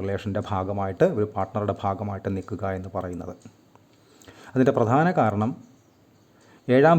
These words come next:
ഭാവാധിപനായിട്ടുള്ള ഗ്രഹം വ്യാഴം നീചനായി നിൽക്കുക എന്നത് തന്നെ ഒരു പ്രധാന കാരണമാണ്. ഉപരി ശനിയോടൊത്ത്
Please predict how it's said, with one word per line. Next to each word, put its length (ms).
ഭാവാധിപനായിട്ടുള്ള 880
ഗ്രഹം 260
വ്യാഴം 320
നീചനായി 720
നിൽക്കുക 300
എന്നത് 220
തന്നെ 280
ഒരു 120
പ്രധാന 380
കാരണമാണ്. 640
ഉപരി 300
ശനിയോടൊത്ത് 840